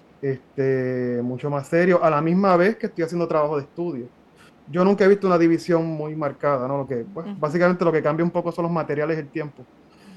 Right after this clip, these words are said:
Speaker 1: Este, y, pues, no sé si estoy resumiendo mucho, porque yo sé que estamos en, en, en radio, pero,
Speaker 2: No te
Speaker 1: este,
Speaker 2: preocupes. <laughs>
Speaker 1: pero que el, el,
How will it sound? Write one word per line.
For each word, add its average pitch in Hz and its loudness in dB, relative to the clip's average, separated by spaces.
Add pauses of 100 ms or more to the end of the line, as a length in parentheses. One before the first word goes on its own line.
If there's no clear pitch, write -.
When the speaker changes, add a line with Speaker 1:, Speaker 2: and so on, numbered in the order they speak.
(300)
Speaker 1:
Este, 135 -2 (1040)
y, 131 -6
pues, 139 -8 (840)
no 165 -4
sé 196 -4
si 220 -2
estoy 220 2
resumiendo 196 4
mucho, 190 2
porque 139 -2
yo 143 -4
sé 165 -8
que 170 -6
estamos 170 -6
en, 156 -10
en, 151 -14
en 143 -12
radio, 147 -4
pero, 123 -8 (160)
Speaker 2:
No 180 4
te 202 2
Speaker 1:
este, 202 2
Speaker 2:
preocupes. 214 2 (240)
<laughs> - -10
Speaker 1:
pero 156 2
que 156 -2
el, 151 -8
el, 147 -8